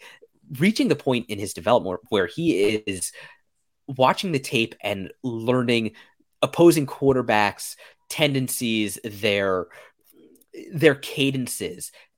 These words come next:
and using,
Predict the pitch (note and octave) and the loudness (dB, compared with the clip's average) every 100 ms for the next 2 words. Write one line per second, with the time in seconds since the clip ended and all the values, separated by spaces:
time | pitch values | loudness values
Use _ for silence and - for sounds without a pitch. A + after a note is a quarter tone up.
0 | - G#2 G2 F#2 F#2 F2+ - _ _ _ | -10 -4 -2 -2 -6 -14 -20 _ _ _
1 | _ _ _ _ _ C3+ C#3 F3 D3+ B2+ | _ _ _ _ _ -12 -6 -4 -2 -2
2 | A2+ | -4